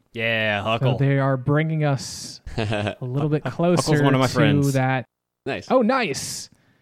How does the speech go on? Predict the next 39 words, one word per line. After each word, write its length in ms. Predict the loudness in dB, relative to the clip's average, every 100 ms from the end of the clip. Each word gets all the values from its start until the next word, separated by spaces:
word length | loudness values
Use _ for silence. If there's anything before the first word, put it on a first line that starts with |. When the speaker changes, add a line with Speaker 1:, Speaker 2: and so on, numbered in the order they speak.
| _ _ _
Speaker 2:
Thanks, 220 | -4 -2
Alamaxia's 600 | 0 2 2 0 -2 -4 -2
friend. 380 | -4 -2 -4 -8 _ -10
Speaker 3:
<laughs> 240 | -6 -4
Speaker 2:
Uh, 500 | -2 0 0 0 0 2
we 160 | 4
got, 260 | 4 4 4
um, 580 | 2 2 2 0 -4 -6 _ _ _ _ -8
that, 260 | -2 0 2
you 80 |
know, 60 | 2
is 60 | 2
bringing 180 | 2 2
us 80 | 2
a 40 |
little 140 | 2 2
bit 240 | 0 -10
closer. 420 | 0 2 2 0 -2
I 40 |
think 160 | -2 0
we're 180 | 0 -2 -4
actually 300 | -2 -2 0
over 260 | 0 0
halfway 640 | 0 0 0 0 -2 0 0
now, 480 | 0 0 0 0 -4 -4
last 200 | -4 -4
I 40 |
checked, 420 | -4 -4 -4 -12 -10
to 320 | -4 -2 -2 -2
the 400 | -2 -2 -4 -6 _ _ _ -2
Earthbound 720 | 0 0 -2 0 0 2 0
episode. 600 | -2 -2 -2 0 -2 -2 -6 -4
Uh, 200 | -4 -4 -6
and 120 | -4
again, 160 | -2 -2
that's 240 | -2 -2
at 80 | -2
Speaker 3:
Earthbound. 160 | -2 -6
Speaker 2:
twenty-five, 1040 | -6 -2 -2 -2 0 0 0 0 -2 -6